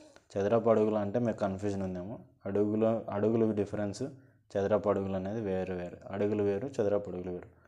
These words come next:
అడుగులు into అడుగులు అంటే చదరపు అడుగులు అవుతుంది. So అడుగులు అంటే only ఒక అడుగు మాత్రమే. ఇ-, ఇట్లా అది ఉన్నది అడుగు, ఇది ఉన్నది అడుగు. ఈ అడుగులు into ఈ అడుగులు అంటే చదరపు అడుగులు అనమాట. So నాలుగు వందల ముప్పై ఐదు పాయింట్ ఆరు చదరపు అడుగులు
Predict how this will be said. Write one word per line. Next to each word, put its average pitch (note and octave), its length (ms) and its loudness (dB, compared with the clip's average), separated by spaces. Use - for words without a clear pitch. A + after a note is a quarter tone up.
అడుగులు A2 420 2
into A#2+ 240 2
అడుగులు G#2 300 2
అంటే G#2 180 -2
చదరపు G2+ 300 2
అడుగులు F#2+ 240 0
అవుతుంది. F#2 320 -6
So G#2+ 60 0
అడుగులు A2 360 4
అంటే A2 200 2
only A#2 340 2
ఒక G#2 240 0
అడుగు G2+ 200 -2
మాత్రమే. F#2 440 -6
ఇ-, - 200 -8
ఇట్లా G2+ 200 2
అది G#2 120 4
ఉన్నది G#2+ 240 0
అడుగు, F#2+ 220 0
ఇది F#2+ 280 -6
ఉన్నది G#2 280 -4
అడుగు. F#2 260 -6
ఈ G#2 120 -2
అడుగులు A2 340 4
into A2+ 200 0
ఈ A2 160 4
అడుగులు G2+ 300 0
అంటే G#2+ 160 -4
చదరపు G#2 440 0
అడుగులు F2+ 240 -6
అనమాట. F2 320 -12
So - 280 -10
నాలుగు G2+ 260 0
వందల G2 160 -2
ముప్పై F#2+ 280 -4
ఐదు F#2+ 100 -2
పాయింట్ F#2+ 320 -8
ఆరు F#2+ 200 -4
చదరపు F#2 300 -2
అడుగులు F#2 340 -4